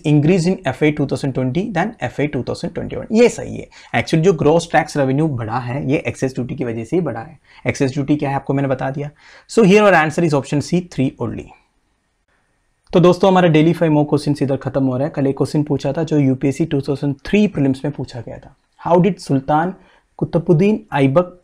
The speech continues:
die?" Answer is option D, he died after a fall from his horse while playing चौगन। चौगन ये जो पोलो होता है ना दोस्तों, वही है basically, इसका एक पुराना वर्जन आप बोल सकते हो। आज का क्वेश्चन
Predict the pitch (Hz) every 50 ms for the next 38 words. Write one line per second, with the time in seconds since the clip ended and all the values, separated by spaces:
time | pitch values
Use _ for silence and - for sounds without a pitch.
0 | 143 120 120 123 113 110 113 - _ _ _ _ _ _ _ - 151 170 156 165
1 | 175 165 170 147 - - 143 135 120 113 - - 143 185 247 269 - - - _
2 | _ _ - 135 120 139 156 170 165 165 156 - 165 165 160 156 - 151 143 151
3 | 165 165 165 165 - _ _ _ _ _ - - 143 143 143 131 - - - 139
4 | 143 151 160 160 - - - - - 131 135 135 131 131 - - 131 127 127 151
5 | 233 240 - - - - - - - - 123 127 113 120 - - 131 - - -
6 | - - - - 143 135 123 139 - 294 - - - - - - - - - _
7 | - 127 123 139 131 - - - 135 135 147 156 139 135 123 131 123 160 196 185
8 | 147 - - 127 120 113 120 123 131 135 123 113 123 110 - - 113 123 131 196
9 | 262 - _ _ _ _ _ _ _ - 143 - - 139 131 - 143 131 120 113
10 | 123 131 131 123 117 - - 123 117 120 120 113 - - 113 - - 135 151 269
11 | - _ _ _ _ _ _ _ _ - _ _ _ _ _ _ - 170 208 202
12 | - 190 170 - 143 - - - 151